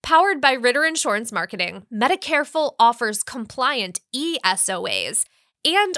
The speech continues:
online enrollment options for more than twenty major carriers. We will have the link to learn more about the Medicareful program in our notes for this episode.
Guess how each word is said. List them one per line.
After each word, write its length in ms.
online 600
enrollment 680
options 720
for 140
more 300
than 220
twenty 760
major 500
carriers. 880
We 200
will 140
have 180
the 100
link 280
to 120
learn 320
more 380
about 320
the 80
Medicareful 680
program 640
in 280
our 240
notes 360
for 220
this 260
episode. 600